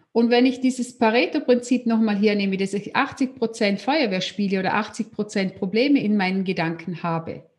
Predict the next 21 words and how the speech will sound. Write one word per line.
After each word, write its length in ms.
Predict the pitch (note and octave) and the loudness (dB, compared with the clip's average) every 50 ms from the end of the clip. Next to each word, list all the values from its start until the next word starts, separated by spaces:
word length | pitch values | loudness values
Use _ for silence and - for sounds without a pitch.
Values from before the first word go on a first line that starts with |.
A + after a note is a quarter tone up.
| _ _ _ _ _ _ _ _ - | _ _ _ _ _ _ _ _ -4
und 140 | A#3 A#3 A#3+ | 0 2 2
nur 140 | B3 B3+ B3+ | 2 2 0
zwanzig 520 | - - A3 B3 D4+ D4 - C4+ C4+ - - | -2 0 2 2 2 2 0 -2 -2 -2 -4
Prozent 460 | A3+ G#3+ - - A#3 A#3+ C4 B3+ C4 | -4 -4 -2 0 2 4 4 4 2
von 140 | B3+ A#3 G#3+ | 2 0 0
diesen 280 | A3+ A3 A3 A3+ G#3 | 0 0 0 0 0
Glücksgefühlen 840 | G#3+ C4+ E4+ - - - - B3 A3 - A3 G#3 G3+ G3 F#3+ F3+ F3 | 0 0 -2 -4 -6 -8 -6 -6 -6 -2 -2 0 0 0 0 0 0
habe, 420 | F3 E3+ E3+ E3 E3 - - D#3 _ _ _ _ _ _ _ _ _ - | -2 -2 -2 -4 -6 -10 -12 -14 _ _ _ _ _ _ _ _ _ 2
dann 180 | A3 B3 C4+ | 4 4 4
ist 260 | C4+ - B3+ C4 - B3+ | 4 2 -2 -4 -2 -4
es 180 | B3 - - | -4 -2 0
wie, 320 | A3 B3+ C4+ C#4 C#4+ C4 - G#3 | 2 4 6 6 6 4 2 2
wenn, 440 | A3+ A3+ A#3 A#3 A#3 A3+ G#3+ A3 | 2 2 4 2 2 0 -2 -2
also 240 | - G#3 G3+ A#3 A3 | -4 -4 -2 0 0
wenn 180 | G#3 G#3+ A3 G#3+ | 2 2 2 2
wir 80 | A3 | 2
den 180 | G3+ G3+ G3 F#3 | 2 2 2 2
Bauer 280 | - E3+ G#3 C4 C4+ B3+ | 2 2 2 2 2 2
jetzt 260 | B3+ B3+ B3+ B3+ - | 2 0 0 0 -2
mal 160 | B3 G3+ G3+ | -2 -2 0
hernehmen, 720 | F#3+ G#3 G3+ G3+ A3 A#3 B3 B3+ C#4 D#4 F4+ - - - | 0 0 0 0 2 2 2 4 4 2 2 -2 -6 -16